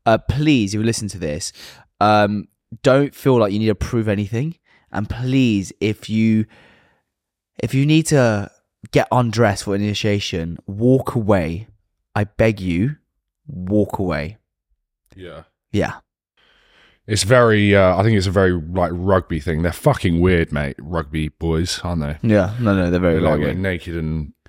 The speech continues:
Speaker 2: drinking piss and stuff.
Speaker 1: So, w-, okay, so going back to your story, you, um, you, so that happened. How long after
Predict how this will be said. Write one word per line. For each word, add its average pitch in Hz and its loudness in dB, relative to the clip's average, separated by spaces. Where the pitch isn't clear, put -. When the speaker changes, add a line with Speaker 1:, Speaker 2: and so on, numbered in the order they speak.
Speaker 2:
drinking 82 -6
piss 95 -8
and 90 -8
stuff. - -10
Speaker 1:
So, 170 2
w-, 165 -8
okay, 156 0
so 139 -2
going 170 4
back 175 0
to 139 -8
your 135 0
story, 101 -6
you, 147 2
um, 123 2
you, 127 -6
so 120 -2
that 131 0
happened. 131 -4
How 127 0
long 143 -2
after 120 0